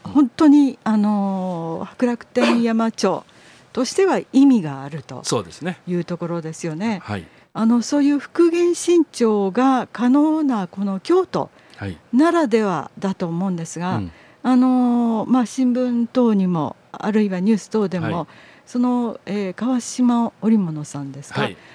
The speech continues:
Speaker 1: はい。やっぱりそういう技術力というもの、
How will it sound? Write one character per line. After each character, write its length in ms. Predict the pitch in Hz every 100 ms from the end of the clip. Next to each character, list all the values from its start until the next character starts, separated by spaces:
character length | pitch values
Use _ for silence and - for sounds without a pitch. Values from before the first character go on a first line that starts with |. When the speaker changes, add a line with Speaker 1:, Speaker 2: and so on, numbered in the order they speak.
| -
Speaker 1:
は 340 | - 208 190
い。 80 | 160 - - _
や 100 | 202
っ 20 |
ぱ 120 | - 294
り 100 | 220
そ 160 | 254
う 40 | 254
い 60 |
う 40 | 202
技 160 | 196
術 240 | 254 - 302
力 380 | 262 - 175 - _ _ _ _ _
と 140 | - 220
い 120 | 214
う 60 |
も 160 | 208 214
の、 300 | 208 180